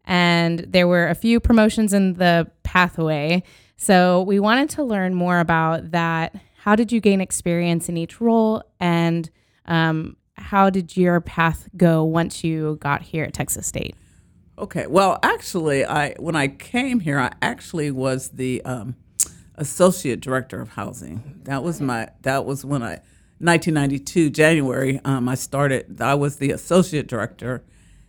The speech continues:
Speaker 2: and, um, dealt more with the reservation side of the house.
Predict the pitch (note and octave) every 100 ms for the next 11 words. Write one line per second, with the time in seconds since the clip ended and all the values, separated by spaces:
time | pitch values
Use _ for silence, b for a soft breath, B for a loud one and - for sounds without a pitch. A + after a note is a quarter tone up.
0 | b - D3+ C#3+ C#3 C#3 - C3+ C3+ C3
1 | B2+ C3 B2+ - - D#3+ C#3 D3 D#3 D3
2 | D3 C#3+ C3 C3+ C#3+ C#3 C3 D#3 - E3+
3 | E3 F3+ F3 F#3 F3+ _ C#3+ B2+ D3 D3
4 | F3+ G3